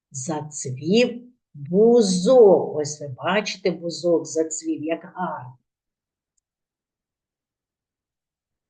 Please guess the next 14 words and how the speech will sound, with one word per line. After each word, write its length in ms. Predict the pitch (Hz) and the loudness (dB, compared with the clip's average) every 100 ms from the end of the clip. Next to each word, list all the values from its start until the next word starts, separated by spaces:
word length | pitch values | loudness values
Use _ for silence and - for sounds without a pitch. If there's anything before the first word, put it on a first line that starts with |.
| - | -14
Відкрила 760 | 131 - 135 135 185 220 220 | -14 -16 -14 0 6 8 6
бузкова 540 | - 208 - 220 208 208 | 4 0 2 2 4 2
квітка 540 | - 214 214 - 196 | 0 -4 -4 -2 -2
блакитні 720 | 190 202 202 220 208 - 196 | 0 -2 -2 -2 -4 -4 -6
оченята, 960 | 190 - 214 185 208 190 - 165 175 _ _ _ _ _ _ _ | -6 -6 -2 0 0 -4 -10 -16 -16 _ _ _ _ _ _ _
побачила 1160 | 185 180 208 247 269 269 - 208 196 190 - _ _ - | -4 0 0 0 -2 -2 2 2 2 -2 -8 _ _ -6
білу 300 | 175 175 180 | -2 -2 0
хризантему. 1080 | 196 190 226 233 233 269 214 160 131 - - _ _ _ _ _ _ _ | 0 2 2 2 2 2 2 -2 -6 -10 -18 _ _ _ _ _ _ _
Питає 540 | - 349 349 277 202 202 | -2 0 2 0 2 2
здивовано: 880 | 190 302 262 247 147 135 127 - - _ _ _ _ _ _ _ _ _ _ _ | 2 0 4 2 2 -4 -8 -12 -18 _ _ _ _ _ _ _ _ _ _ _
«Ти 180 | 208 | 2
ж 160 | 196 247 | 4 4
осіння 640 | 254 - 311 311 320 330 | 4 2 4 6 4 2
квітка, 960 | 294 285 349 269 - - - 147 131 | -2 0 2 2 0 -8 -12 -12 -14